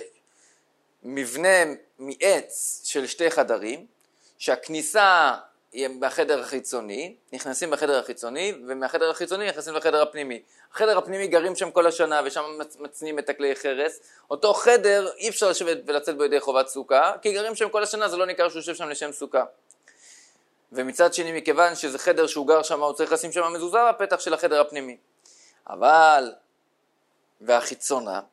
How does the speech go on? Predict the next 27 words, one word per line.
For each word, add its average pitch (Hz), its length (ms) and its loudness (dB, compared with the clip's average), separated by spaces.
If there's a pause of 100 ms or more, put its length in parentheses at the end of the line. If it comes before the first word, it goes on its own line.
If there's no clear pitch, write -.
(760)
בחדר 156 480 4
החיצוני 151 720 -2
שדרכו 143 720 6
נכנסים 160 520 -8
לתוך 156 260 -2
החדר 143 320 0
הפנימי, 113 440 -8 (1400)
ושם 196 380 2
בדרך 180 300 0
כלל 180 320 4 (100)
הוא 160 140 -14
מוציא 156 340 0
את - 100 -4
הקדרות 170 500 2
כדי 156 160 -4
למכור 139 420 2
אותם, 127 340 2 (1600)
אם 208 160 0
הוא 202 460 4 (180)
גר 185 240 8
שם 185 220 2
בחג 175 280 4
הסוכות, 175 600 2
היא 156 100 -10
תהיה 180 160 2
קשורה 180 340 4
לסוכה, 190 480 2